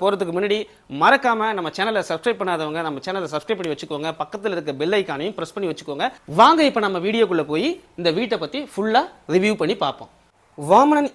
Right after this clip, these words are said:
எஸ்டேட் ஏ டி பி அவென்யூ சி எம் டி ஏ அப்ரூவ்டு பிளாட்ல பில்டிங் பிளான் அப்ரூவல்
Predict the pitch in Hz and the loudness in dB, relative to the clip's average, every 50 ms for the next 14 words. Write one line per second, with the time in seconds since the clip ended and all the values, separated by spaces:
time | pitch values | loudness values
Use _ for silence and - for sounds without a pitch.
0 | 208 196 - - 240 240 240 - 165 175 202 220 226 233 - - 233 196 160 151 | -4 -4 -2 -2 -2 -2 -2 -2 2 4 4 4 4 2 -2 0 2 2 2 2
1 | 151 151 160 220 262 - _ _ _ _ _ - - - 247 254 285 302 269 247 | 0 -2 -2 -4 -4 -8 _ _ _ _ _ -12 -6 -2 0 2 2 2 2 0
2 | 208 214 208 226 247 196 160 147 - 247 262 247 240 - 185 165 143 - 143 160 | -2 -2 0 0 2 0 0 -2 -2 -2 -2 -2 -2 0 -2 -2 -2 -2 -2 -4
3 | 196 - - 156 160 180 226 277 262 302 294 277 220 240 214 202 185 156 143 - | -4 -4 -6 -6 -2 -2 0 0 2 0 0 0 0 0 0 0 0 -2 -4 -4
4 | 208 233 226 214 180 | -2 0 0 0 0